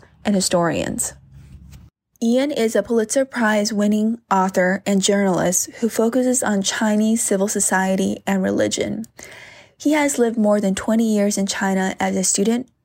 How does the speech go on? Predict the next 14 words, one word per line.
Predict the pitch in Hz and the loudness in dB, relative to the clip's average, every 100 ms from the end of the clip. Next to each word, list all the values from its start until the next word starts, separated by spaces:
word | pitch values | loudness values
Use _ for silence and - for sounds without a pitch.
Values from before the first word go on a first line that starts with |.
| _ - | _ -2
journalist, | 196 196 196 196 202 - | 0 2 2 2 0 -4
and | 190 185 | -6 -6
teacher. | - 190 - 214 220 _ _ - - - - - | -4 -4 -4 -8 -10 _ _ -20 -20 -20 -20 -4
His | 233 262 | -2 2
work | 247 294 | 0 2
appears | 254 - 214 208 202 | -2 0 0 0 0
regularly | 196 196 226 220 226 233 240 247 | 0 2 0 2 0 0 0 -4
in | - 196 | -2 0
the | 196 | 2
New | 202 | 2
York | 214 226 226 | 2 0 -2
Review | 190 196 190 | 0 0 0
of | 190 | 0
Books, | 180 185 - | -4 -2 -6